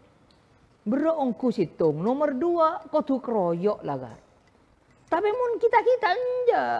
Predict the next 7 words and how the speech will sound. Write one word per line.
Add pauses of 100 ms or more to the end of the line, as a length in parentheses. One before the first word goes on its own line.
(100)
Kita-kita (100)
ria
niat
a-, (580)
ajar,
niat
latihan.